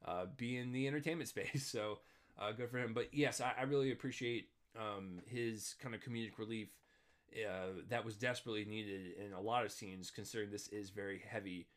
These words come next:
uh, dramatically. So, uh, Leah McHugh plays Sprite, the, the small one. That, that performance to me was probably one of my favorites, uh, next to another one, uh, next to another couple I'm,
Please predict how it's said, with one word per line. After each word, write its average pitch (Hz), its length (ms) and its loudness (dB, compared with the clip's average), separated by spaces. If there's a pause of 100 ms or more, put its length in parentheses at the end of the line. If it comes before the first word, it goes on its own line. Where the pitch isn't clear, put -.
(300)
uh, 87 340 -4 (380)
dramatically. 95 520 -4
So, 90 320 -6 (760)
uh, 127 180 0
Leah 151 220 8
McHugh 165 500 4 (380)
plays 131 220 2
Sprite, 156 460 0 (100)
the, 117 440 4 (160)
the 113 140 -2
small 147 340 4
one. 196 300 -2 (1400)
That, 175 320 6 (320)
that 185 300 8
performance 160 520 2
to 135 80 -4
me 127 420 0
was 113 220 -2
probably 139 320 4
one 131 140 4
of 123 40 0
my 104 100 0
favorites, 147 840 0 (340)
uh, 117 180 4
next 127 300 0
to 127 160 2
another 117 220 2
one, 139 320 2 (140)
uh, 123 200 2 (100)
next 120 360 -4
to 131 100 0
another 123 260 0
couple 151 680 0
I'm, 135 140 0